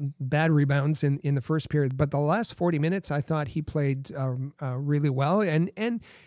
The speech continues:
you know, it was an entertaining game. As you said, two young teams, lots of, lots of mistakes, turnovers, um,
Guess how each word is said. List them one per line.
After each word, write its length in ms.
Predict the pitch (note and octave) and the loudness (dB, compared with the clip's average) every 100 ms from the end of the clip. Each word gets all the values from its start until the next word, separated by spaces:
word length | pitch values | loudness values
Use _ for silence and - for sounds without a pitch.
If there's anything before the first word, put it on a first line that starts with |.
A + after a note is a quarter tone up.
| - | -6
you 60 | D4+ | -2
know, 120 | E4+ | 0
it 40 | |
was 140 | B3+ C4 | 0 -2
an 80 | |
entertaining 640 | B3 G3+ A3 - A#3+ A#3 D3 | -2 -4 -2 -2 -2 0 0
game. 240 | C#3+ B2+ | 0 0
As 180 | D3 D3+ | 0 0
you 80 | C#3+ | 0
said, 360 | - F3+ E3+ | 2 0 0
two 160 | - G3 | -2 0
young 300 | F#3 E3+ D3+ | 2 2 0
teams, 540 | - D#3+ E3+ F3+ - | 0 0 2 0 -2
lots 460 | D#3 B2+ D#3 F3 - | -6 -4 -6 -4 -2
of, 240 | E3 D3+ - - _ _ - | -2 -4 -10 -20 _ _ 0
lots 260 | D3 D#3+ | 0 2
of 40 | F3+ | 0
mistakes, 540 | E3 - E3+ E3 - | 0 0 -4 -4 -6
turnovers, 880 | - E3 F3 E3+ E3 E3 D#3+ - - - | -2 2 4 2 2 2 0 -2 -8 -4
um, 680 | D3 C#3+ D3 D3 D3 D3+ | -2 0 0 0 0 -4